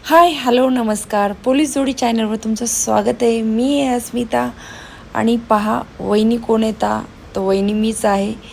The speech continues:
आणि आज माझा बड्डे, म्हणजे बड्डे सुरू व्हायला एक तास बाकीच होता.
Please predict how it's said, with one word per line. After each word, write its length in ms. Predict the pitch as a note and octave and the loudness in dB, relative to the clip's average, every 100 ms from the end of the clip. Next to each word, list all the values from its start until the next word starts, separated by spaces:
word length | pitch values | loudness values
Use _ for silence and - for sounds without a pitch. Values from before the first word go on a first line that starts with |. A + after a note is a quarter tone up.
| - - - | -20 -20 -12
आणि 260 | - G3 G#3+ - | -6 -4 -4 -4
आज 260 | - A#3 A#3 | -4 -4 -2
माझा 320 | A3+ G#3+ A3 | 0 0 0
बड्डे, 640 | G#3 G#3 G3 F3+ G3 G#3+ - - - - - - - - | 0 0 0 0 0 0 -4 -16 -20 -20 -20 -20 -20 -10
म्हणजे 480 | A#3 A#3 C4 C4+ - - - | -6 -2 0 0 -4 -10 -14
बड्डे 720 | G3+ G3+ F#3+ G3 A3+ A#3+ B3 - - - - - - | -4 -2 -2 2 4 4 0 -4 -12 -20 -20 -20 -8
सुरू 200 | A3+ A3+ | -2 2
व्हायला 520 | C4 C4 G#3 G#3 G#3 A#3+ - - - - - - - - - - | 2 2 2 0 -2 -4 -12 -20 -20 -20 -20 -20 -20 -20 -20 -8
एक 120 | F#3 F#3+ - | -6 -4 0
तास 200 | A3+ G#3 | 0 2
बाकीच 400 | G3+ G3+ C4+ - | -2 -2 -6 -4
होता. 340 | A#3 - G#3 | -6 -4 -4